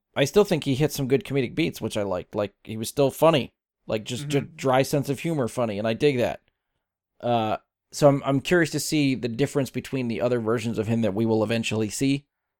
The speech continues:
Speaker 1: and how they're played, and if it's much more serious and, like, "I am the villain, I am the ruler, this is me being a badass" type of stuff. Like, I wanna, I'm,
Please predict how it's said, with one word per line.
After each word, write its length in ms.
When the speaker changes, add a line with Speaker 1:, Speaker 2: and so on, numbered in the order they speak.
Speaker 1:
and 400
how 180
they're 160
played, 320
and 120
if 100
it's 160
much 220
more 100
serious 560
and, 100
like, 280
"I 100
am 120
the 60
villain, 360
I 100
am 100
the 80
ruler, 400
this 220
is 300
me 260
being 220
a 40
badass" 480
type 200
of 60
stuff. 280
Like, 140
I 80
wanna, 260
I'm, 260